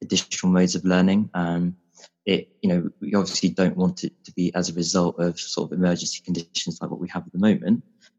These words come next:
but there, there may be some advantages to just having, uh, a system by which you can share resources. Um, a lot of schools do use concepts such as flipped learning, where they get students to do,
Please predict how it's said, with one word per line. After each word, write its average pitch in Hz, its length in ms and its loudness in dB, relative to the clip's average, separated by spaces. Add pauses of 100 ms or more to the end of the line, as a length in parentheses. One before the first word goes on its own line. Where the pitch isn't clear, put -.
but 139 160 4
there, 135 160 4
there 127 120 2
may 127 140 6
be 117 100 4
some 113 160 4
advantages 113 760 2
to 85 60 -12
just 90 220 -4
having, 90 520 4 (440)
uh, 90 300 2
a - 200 -4
system - 380 0
by 90 160 2
which - 220 2
you 87 100 -2
can - 140 -6
share 90 460 0
resources. 87 800 0
Um, 87 280 0 (220)
a 95 40 0
lot 95 160 4
of 95 80 4
schools 90 600 0 (440)
do 101 80 4
use 92 500 6
concepts - 520 0
such - 160 -6
as 90 140 -2
flipped - 300 -4
learning, 110 320 6
where 95 100 4
they 87 300 2 (180)
get - 180 0
students 87 480 -2
to - 120 -12 (120)
do, 90 320 6